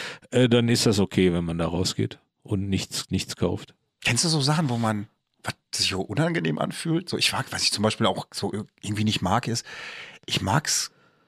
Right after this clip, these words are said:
Speaker 2: nicht in neue kleine Läden reinzugehen, wenn wenig los ist.
Speaker 1: Uff.
Speaker 2: Weil ich mich so fortbeobachtet fühle und
Speaker 1: In,
Speaker 2: so.
Speaker 1: in was für Läden?
Speaker 2: Ja, weiß ich nicht, so kleine
Speaker 1: So kleine,
Speaker 2: Einzelhandelladen.
Speaker 1: äh,
Speaker 2: Macht jetzt ein
Speaker 1: äh,
Speaker 2: kleiner Laden auf und
Speaker 1: ja,
Speaker 2: so ein
Speaker 1: wir haben hier
Speaker 2: Schmuckladen in der Stadt.
Speaker 1: Ja, Schmuckladen in der Stadt oder E-,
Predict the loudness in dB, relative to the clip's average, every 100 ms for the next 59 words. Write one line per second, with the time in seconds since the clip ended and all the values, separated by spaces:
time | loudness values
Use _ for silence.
0 | -6 0 0 -2 -6 -2 0 -2 -6 _
1 | -6 0 4 4 2 -2 2 4 4 4
2 | 2 2 0 -2 -2 -4 -2 -2 0 0
3 | 0 0 0 -2 -2 -2 -4 -6 -10 -12
4 | _ _ _ _ _ _ _ _ _ _
5 | _ _ -4 0 2 0 -2 -6 -6 -2
6 | 0 2 2 4 2 0 -4 2 2 2
7 | -6 -6 0 2 0 -4 0 2 4 4
8 | 2 2 2 4 2 4 4 4 4 2
9 | -4 -6 -2 2 4 4 4 2 2 4
10 | 4 4 4 6 6 6 6 4 4 4
11 | 4 6 6 6 6 6 6 6 4 4
12 | 6 6 6 6 6 6 6 6 6 6
13 | 6 4 4 4 4 4 6 4 4 4
14 | 6 4 6 4 4 4 6 6 6 4
15 | 2